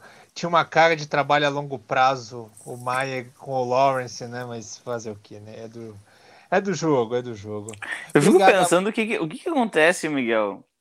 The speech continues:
Speaker 2: com um treinador que chuta o kicker quando ele erra.
Speaker 1: É. <laughs> Pois é.
Speaker 2: Que, que, cara, que, que, que <laughs> nível de, de psicopatia que passa pela sua cabeça de chutar uma pessoa porque ela errou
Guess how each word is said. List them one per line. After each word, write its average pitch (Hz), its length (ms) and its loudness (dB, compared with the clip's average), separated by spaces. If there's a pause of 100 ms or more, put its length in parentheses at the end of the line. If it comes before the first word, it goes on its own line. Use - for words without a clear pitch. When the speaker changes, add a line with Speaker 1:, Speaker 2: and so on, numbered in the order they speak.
(120)
Speaker 2:
com 131 120 -4
um 131 80 -4
treinador 127 720 -2
que 180 180 -2
chuta 196 420 -2
o 196 80 -6
kicker 156 420 -8
quando 127 180 -6
ele 113 140 -2
erra. 107 320 -4 (760)
Speaker 1:
É. 147 300 -2 (320)
<laughs> 185 680 -10 (120)
Pois 143 280 -8
é. 123 120 -6
Speaker 2:
Que, - 120 -18
que, - 220 -20
cara, 254 220 2
que, - 160 -14
que, 190 160 -10 (200)
que - 0 -
<laughs> - 260 -4
nível 190 400 4
de, - 180 -4 (220)
de 135 120 -6 (140)
psicopatia 160 920 0
que 170 140 -6
passa 131 460 0
pela 165 260 -6
sua 151 140 -4
cabeça 127 480 -6
de 147 120 -20
chutar 147 280 -2
uma 147 160 -2
pessoa 151 500 -4
porque - 140 -10
ela 165 120 2
errou 156 300 -2